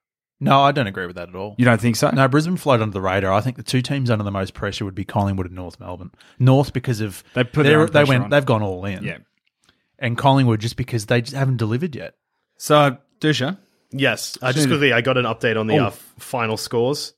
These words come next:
Speaker 2: Yep.
Speaker 3: Seventy-five to twenty-seven.
Speaker 1: Yeah, yeah, yeah.
Speaker 2: What did I say? About seventy to twenty something.
Speaker 1: Yeah, you know.
Speaker 2: Yeah.
Speaker 1: It is what it is.
Speaker 2: It's close.
Speaker 1: It's all right, though. Uh, you know, Brisbane, they got a lot of heart.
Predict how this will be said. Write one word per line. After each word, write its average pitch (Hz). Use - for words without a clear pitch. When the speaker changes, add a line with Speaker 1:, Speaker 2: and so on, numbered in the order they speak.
Speaker 2:
Yep. 143
Speaker 3:
Seventy-five 117
to 110
twenty-seven. 95
Speaker 1:
Yeah, 156
yeah, 113
yeah. 107
Speaker 2:
What 233
did 247
I 262
say? 208
About 170
seventy 180
to 165
twenty 185
something. 131
Speaker 1:
Yeah, 127
you 110
know. 95
Speaker 2:
Yeah. 190
Speaker 1:
It 135
is 127
what 104
it 101
is. 147
Speaker 2:
It's -
close. 170
Speaker 1:
It's -
all 320
right, 302
though. 165
Uh, 214
you 254
know, 247
Brisbane, 262
they 220
got 254
a 254
lot 254
of 202
heart. 143